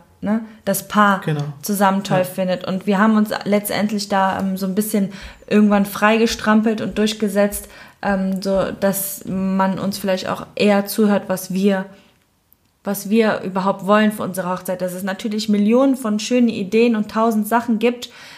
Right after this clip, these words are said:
Speaker 1: aber, ähm, dass wir versuchen, unser, unser Ding so durchzuziehen. Und ich glaube, da geht's allen befragten Paaren sehr ähnlich, dass, ähm, die alle ihr Ding durchgezogen haben. Und, ähm, wir hören aber trotzdem mal rein.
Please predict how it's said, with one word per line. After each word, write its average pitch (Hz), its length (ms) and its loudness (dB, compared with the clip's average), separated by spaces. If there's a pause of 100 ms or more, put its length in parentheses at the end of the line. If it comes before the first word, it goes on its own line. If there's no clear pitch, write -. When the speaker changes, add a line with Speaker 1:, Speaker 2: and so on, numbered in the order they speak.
(140)
Speaker 1:
aber, 190 560 0
ähm, 190 180 -6
dass 190 260 -6
wir 220 160 0
versuchen, 208 640 -4
unser, 190 560 -6 (200)
unser 208 280 2
Ding 220 360 4
so 180 120 -2
durchzuziehen. 180 760 -8
Und 175 100 -6
ich - 140 -12
glaube, 202 440 0 (280)
da 196 120 -2
geht's 208 320 -2
allen 220 320 4
befragten 208 640 -2
Paaren 202 400 0
sehr 196 260 -2 (200)
ähnlich, 233 580 2 (520)
dass, 196 300 -2
ähm, 185 480 -2
die 190 180 -6
alle 208 240 4
ihr 233 240 2
Ding 262 240 0
durchgezogen 170 720 -6
haben. 185 500 -4 (720)
Und, 185 400 -2
ähm, 185 320 -2 (400)
wir 208 160 4
hören 262 160 4
aber 202 280 0
trotzdem 240 480 0
mal 180 160 -2
rein. 185 360 0